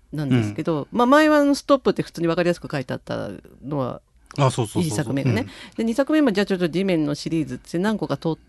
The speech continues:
Speaker 1: て、で、もうちょっと撮り、と-、撮ろうかなと思ったら、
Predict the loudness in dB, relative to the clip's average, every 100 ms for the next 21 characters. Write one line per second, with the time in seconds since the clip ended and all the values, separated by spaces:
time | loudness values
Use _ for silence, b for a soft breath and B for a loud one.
0 | _ _ 0 0 -2 B B B B B
1 | _ -2 0 2 2 2 0 -4 -4 -2
2 | 0 0 -2 -6 -8 -2 0 0 -4 -8
3 | _ -10 -8 -8 -12 _ _ 0 4 4
4 | 6 4 2 4 4 4 0 -2 -2 2
5 | 4 4